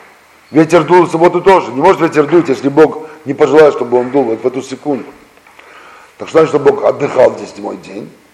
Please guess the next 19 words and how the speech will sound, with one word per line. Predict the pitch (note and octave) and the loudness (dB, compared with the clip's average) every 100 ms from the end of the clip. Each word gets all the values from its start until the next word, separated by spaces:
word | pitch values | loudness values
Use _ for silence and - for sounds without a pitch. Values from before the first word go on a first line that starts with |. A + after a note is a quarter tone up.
| _ _ _ - - - _ | _ _ _ -20 -20 -20 _
Это | A2+ A#2 | -6 -6
означает, | A#2 B2 D3 E3 | -6 -4 0 0
что | D#3+ B2 | -2 -10
Бог | A2 C3 D#3 - | -4 -2 -2 -4
перестал | - B2+ A#2 - C#3+ B2+ | -14 -14 -12 -2 -2 -2
созидать | - B2 A#2+ A#2+ A#2+ C#3+ B2 - | -6 -8 -8 -16 -2 0 0 -4
в | - | -18
субботний | E2+ E2+ - - - | -16 -16 -16 -20 -20
день. | D2 C#2+ - _ _ _ _ _ _ - - - _ | -20 -20 -20 _ _ _ _ _ _ -20 -20 -20 _
Перестал | C3 C3+ B2+ - E3+ G#3+ A#3 - - - - - _ | -4 -4 -6 2 4 4 0 -10 -18 -20 -20 -20 _
созидать | - B2 D3+ | -10 -2 -2
что-то | C#3 C3 | -2 -6
новое. | B2+ A2+ F2+ - - _ _ _ _ _ _ _ _ _ _ _ _ _ | -2 -2 -4 -12 -16 _ _ _ _ _ _ _ _ _ _ _ _ _
Все, | - A3 A#3 | 0 4 4
что | F#3 G3+ | 4 2
он | E3+ | 4
создал, | F3 D3+ - G3 B3+ D4 C#4 - - - | 0 0 2 4 4 2 -2 -12 -18 -14
уже | E3 E3+ A3+ | -6 0 0
создал. | B3+ A#3 F#3+ B3 D4 C#4+ D4 | 2 -2 0 2 2 -2 -6